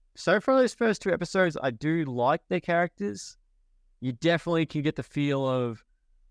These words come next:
um, of the master and the apprentice being, the apprentice is more erratic, where the master is more like,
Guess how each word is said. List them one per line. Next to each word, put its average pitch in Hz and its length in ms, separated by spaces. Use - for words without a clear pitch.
um, 110 640
of 120 160
the 123 100
master 120 720
and 113 380
the 110 100
apprentice - 760
being, 104 480
the 107 60
apprentice 139 380
is 107 100
more 110 400
erratic, 117 520
where 110 120
the 113 60
master 113 420
is 95 80
more 107 260
like, 98 380